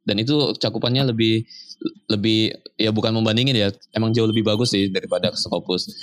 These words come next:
Maksudnya termasuk impact factor-nya segala macam gitu loh. Itu jurnal-jurnal,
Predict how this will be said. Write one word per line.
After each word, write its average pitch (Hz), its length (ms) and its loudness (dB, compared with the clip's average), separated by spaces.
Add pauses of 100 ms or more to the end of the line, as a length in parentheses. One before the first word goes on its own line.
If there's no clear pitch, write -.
(260)
Maksudnya 117 520 -2
termasuk 110 380 -4
impact 110 320 -2
factor-nya 110 480 0
segala 107 240 0
macam 107 240 0
gitu 110 80 2
loh. 98 160 2
Itu 131 240 0
jurnal-jurnal, 113 640 0